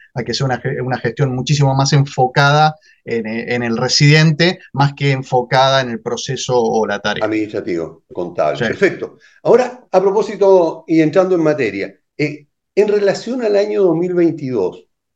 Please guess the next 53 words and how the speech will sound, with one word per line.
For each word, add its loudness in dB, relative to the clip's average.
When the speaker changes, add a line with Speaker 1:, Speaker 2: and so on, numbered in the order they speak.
Speaker 2:
de -2
acuerdo 4
a 4
la 4
estadística -4
que -10
ustedes -2
tienen, -6
¿cuánto -2
subieron 2
los 2
gastos -4
comunes -4
el -4
año 0
pasado, -2
el -8
dos -4
mil -4
veintitrés? -10
Speaker 1:
Mira, 2
veinte 0
veintitrés 2
fue -4
un 2
año 0
bien 0
particular, -2
como -10
todos -2
sabemos. 0
Ahora 0
después -4
podemos -4
hablar 0
un 0
poco -2
de -2
cuáles -4
fueron 4
la, 0
las -4
particularidades 0
por -8
las -6
cuales -2
justamente -6
se -6
dieron -2
lo, -4
los -2
números. 4
Speaker 2:
Ajá. -6